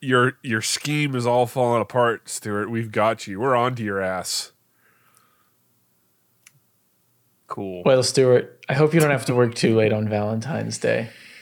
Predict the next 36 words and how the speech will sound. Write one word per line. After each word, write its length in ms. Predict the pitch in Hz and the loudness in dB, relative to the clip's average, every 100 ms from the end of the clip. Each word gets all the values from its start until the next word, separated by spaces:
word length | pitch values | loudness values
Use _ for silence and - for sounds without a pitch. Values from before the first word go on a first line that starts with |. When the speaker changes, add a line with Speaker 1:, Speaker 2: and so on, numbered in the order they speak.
| - - - - _ _ _ _ _ _ | -20 -20 -20 -20 _ _ _ _ _ _
Speaker 2:
I 80 | 214 | 0
mean, 160 | 240 | 2
hopefully 500 | 214 214 262 294 247 | 2 2 2 2 2
not, 260 | 165 117 131 | 4 0 2
Speaker 1:
But 140 | 151 | 2
if 120 | 165 175 | 2 2
it 40 | |
Speaker 2:
but 140 | 151 | 2
Speaker 1:
goes 280 | 151 185 147 | 2 2 0
Speaker 2:
my 80 | 131 | 2
Speaker 1:
well, 260 | 160 180 143 | 4 6 6
I 120 | 131 | 4
hope 240 | 139 147 | 2 0
you 80 | 139 127 | 0 2
work 240 | 123 123 123 | 2 0 0
really 280 | 131 135 127 | -2 0 0
late, 320 | 110 98 101 | 0 -4 -8
if 160 | 120 - | -14 -10
you 60 | 113 | -4
know 140 | 113 | -2
what 100 | 107 | -2
I 100 | 101 | -2
mean. 320 | 107 104 90 - - | -4 -6 -8 -8 -2
Speaker 3:
Wink, 280 | 131 120 123 | 2 2 2
Speaker 2:
I 40 | |
Speaker 3:
wink. 340 | 127 143 - - - _ - - | 2 2 -2 -14 -20 _ -20 -20
Speaker 2:
appreciate 720 | _ - 113 - 110 101 95 | _ -10 -10 -8 -8 -8 -8
that 240 | 98 95 | -10 -10
very 360 | 117 104 107 104 | -12 -12 -12 -12
much. 280 | 104 104 - | -10 -12 -8
I 140 | 139 | -6
mean, 180 | 151 156 | -2 -2
I'm, 180 | 147 165 | -2 -4
it, 380 | 147 - - _ _ | -8 -8 -18 _ _
it, 120 | 113 _ - - _ _ _ _ _ | -20 _ -18 -18 _ _ _ _ _
I 120 | 147 | -6